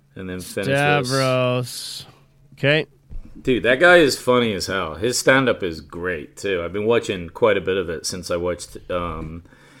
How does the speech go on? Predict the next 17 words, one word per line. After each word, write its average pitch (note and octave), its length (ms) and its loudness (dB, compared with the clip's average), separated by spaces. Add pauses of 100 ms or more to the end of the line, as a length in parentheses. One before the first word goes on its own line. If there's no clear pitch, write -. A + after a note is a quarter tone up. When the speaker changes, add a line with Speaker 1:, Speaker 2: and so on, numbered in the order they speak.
(180)
Speaker 1:
his, F#2+ 720 0
his F#2 340 -4
show. E2+ 500 -2
And B2 240 -4
even E3+ 300 2
his D#3 140 2
podcasting F#2+ 680 0
stuff F2 300 -4
is E2+ 140 -10
good. E2 320 -6
He's A2+ 240 -8
just C#3+ 180 -6
a C3+ 60 -4
f-, - 400 -16 (180)
like, G2+ 380 0
a F#2+ 80 -2
funny, G#2 960 -4